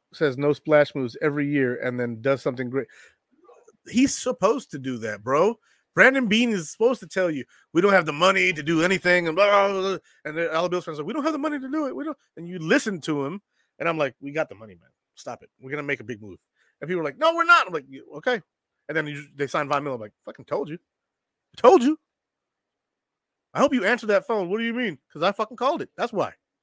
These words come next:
I told you he was gonna pay, he was gonna pay somebody big money," and they do every year. They'll find somebody this year to pay big money. It,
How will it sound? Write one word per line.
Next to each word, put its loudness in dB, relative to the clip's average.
I -18
told 2
you 0
he -2
was -2
gonna -2
pay, -2
he -2
was -6
gonna -10
pay -4
somebody -8
big 0
money," -4
and -8
they -6
do -6
every -6
year. -4
They'll -8
find -2
somebody -2
this -8
year -4
to -12
pay -4
big -6
money. -4
It, -10